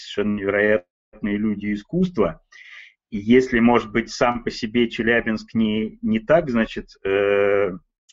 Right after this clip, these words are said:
разнообразен и прекрасен в глазах туриста, который просто сюда прилетает не жить, значит, а как бы вот посмотреть, да, по сравнению с тем же Екатеринбургом, то, э, с точки зрения вот чисто человеческой атмосферы, э, на меня он произвел совершенно невероятное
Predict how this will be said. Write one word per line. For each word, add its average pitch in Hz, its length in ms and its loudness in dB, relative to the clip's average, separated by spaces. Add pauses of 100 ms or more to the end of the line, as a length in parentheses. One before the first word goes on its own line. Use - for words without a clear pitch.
(180)
разнообразен 110 1040 0
и - 20 -4
прекрасен 107 680 -4
в 90 80 -14
глазах 101 560 0 (800)
туриста, 104 500 -2
который 95 340 -4
просто 95 480 -4
сюда 90 280 -2
прилетает 92 680 -2
не 85 120 -4
жить, 113 300 -6
значит, 92 340 -6
а - 80 -20
как 85 180 -8
бы 87 100 -6
вот - 140 -6
посмотреть, 95 640 -2
да, 107 140 2
по - 60 -12 (280)
сравнению 101 400 0
с - 60 -12
тем 95 200 0
же 95 120 0
Екатеринбургом, 101 960 0
то, 104 280 2 (340)
э, 104 380 2
с 95 100 -8
точки 113 300 -2
зрения 110 420 2
вот 104 200 -4
чисто - 360 -10
человеческой 113 640 0
атмосферы, 98 840 -2
э, 101 260 -6
на 92 100 -6
меня 101 240 -2
он 107 120 -2
произвел 104 460 -2
совершенно 104 400 -4
невероятное 101 600 -2